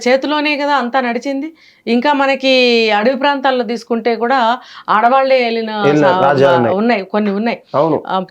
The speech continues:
Speaker 1: చరిత్రలో ఇలాంటివి చాలా ఉన్నాయి, మనకి తెలియనివి చాలా ఉన్నాయి.
Speaker 2: బోలెడు, బోలెడు.
Speaker 1: మరి అక్కడ, అక్కడ లేని భయాలు ఇప్పుడు ఇక్కడ ఎందుకు వస్తున్నాయి?
Speaker 2: ఓకే.
Speaker 1: మహా అయితే గేటు బయట సెక్యూరిటీగా వాళ్ళని నియమించుకోవచ్చు.
Speaker 2: మ్మ్.
Speaker 1: వాళ్ళకి ఒక ఎంప్లాయ్‌మెంట్ దృష్ట్యా. ఇప్పుడు ఎక్కడ చూసినా సెక్యూరిటీ అనేది పెట్టుకుంటున్నారు కాబట్టి
Speaker 2: ఎస్.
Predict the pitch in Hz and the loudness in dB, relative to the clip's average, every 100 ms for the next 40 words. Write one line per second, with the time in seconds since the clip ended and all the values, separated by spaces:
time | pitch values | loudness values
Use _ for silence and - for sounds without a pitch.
0 | - 240 240 285 294 269 247 262 277 277 | -4 -2 -2 -2 0 2 0 -2 -6 -6
1 | 233 220 294 403 240 202 190 180 214 220 | 0 0 2 -2 -4 -6 -8 -8 -4 -2
2 | 269 262 220 180 175 147 131 143 135 104 | -2 -4 -2 0 -2 0 2 2 2 0
3 | 120 254 294 247 240 262 254 233 220 202 | 2 2 2 0 0 0 0 0 0 0
4 | 190 180 170 - - 208 233 226 233 302 | -2 -6 -8 -10 -8 -4 -4 -2 -2 -2
5 | 302 277 254 220 220 233 226 208 196 190 | -4 -2 -2 0 0 2 0 -4 -10 -8
6 | 185 202 214 233 - 202 202 - _ - | -6 -6 -6 -8 -6 -8 -8 -14 _ -4
7 | 117 202 - 311 320 214 180 208 160 208 | 0 2 2 2 0 -2 -4 -4 0 0
8 | 269 262 214 214 214 202 202 262 254 185 | 0 0 -2 -2 -6 -8 -4 -2 0 -2
9 | 160 208 302 - _ - 196 208 240 247 | -2 -2 -4 -12 _ -6 -4 -2 0 0
10 | 302 320 269 226 165 160 - - 151 160 | 2 0 0 0 0 -4 -14 -4 0 2
11 | 156 123 214 247 247 214 208 226 240 277 | 2 2 0 0 -2 0 0 0 0 0
12 | 277 254 226 196 180 180 175 - - _ | 0 -2 -2 -2 -2 -4 -6 -6 -8 _
13 | 180 208 208 269 262 262 247 - 254 240 | -4 -2 0 0 0 -2 -2 2 2 2
14 | 226 220 226 202 208 233 190 160 151 147 | 0 -2 -4 -4 -2 -2 -2 -4 -4 -2
15 | 143 139 302 | 2 2 2